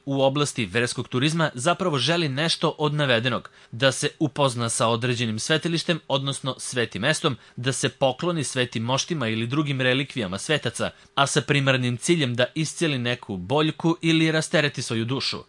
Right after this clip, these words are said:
Takođe, jedan od najčešćih motiva ovakvih turista jeste i želja da učestvuju u nekoj verskoj svečanosti na određenom svetom mestu, ali i želja da iskaže poštovanje bilo tom mestu, bilo svetitelju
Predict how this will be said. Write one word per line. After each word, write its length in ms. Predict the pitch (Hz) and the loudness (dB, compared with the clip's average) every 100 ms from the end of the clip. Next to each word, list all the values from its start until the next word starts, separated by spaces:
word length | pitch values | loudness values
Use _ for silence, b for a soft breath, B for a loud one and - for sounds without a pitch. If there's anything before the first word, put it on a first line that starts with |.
| B B | B B
Takođe, 420 | - 117 160 165 156 | 0 4 4 4 2
jedan 260 | 165 175 | 2 2
od 160 | 170 139 | 2 0
najčešćih 680 | 147 170 - 170 - 156 151 | 0 0 2 0 0 -2 0
motiva 480 | 139 - 170 175 143 | -2 -2 -2 4 4
ovakvih 460 | 117 123 - 113 | 6 4 2 -8
turista 380 | - 113 127 160 | -4 -4 -2 -2
jeste 340 | 135 151 - | 0 0 0
i 40 | 143 | 0
želja 320 | 110 151 160 | 2 2 2
da 80 | 147 | 2
učestvuju 540 | 156 170 - 165 160 | 0 -2 -2 -2 -2
u 100 | 147 | -2
nekoj 340 | 135 151 165 120 | -2 -2 -2 -2
verskoj 440 | 104 135 - 123 | 0 0 0 -4
svečanosti 600 | - 139 147 160 147 156 | 0 0 2 0 -2 -2
na 160 | 139 135 | -2 0
određenom 560 | 127 117 117 117 123 120 - | 0 0 -2 -4 -4 -4 -6
svetom 380 | - 104 - | -4 -4 -2
mestu, 380 | 131 151 - 80 - B | 0 0 -2 -10 -12 B
ali 220 | 117 117 | 0 2
i 40 | 113 | 2
želja 300 | 120 165 185 | 2 4 4
da 80 | 165 | 4
iskaže 440 | 165 - 196 147 | 2 2 0 0
poštovanje 640 | - 127 139 131 131 104 - | 0 -2 2 2 2 -2 -6
bilo 380 | 113 117 151 110 | -4 0 2 2
tom 240 | - 170 | 0 0
mestu, 320 | 156 175 - 170 | 2 0 0 0
bilo 220 | 185 175 | 2 0
svetitelju 580 | - 135 156 156 110 | 0 0 0 -2 -2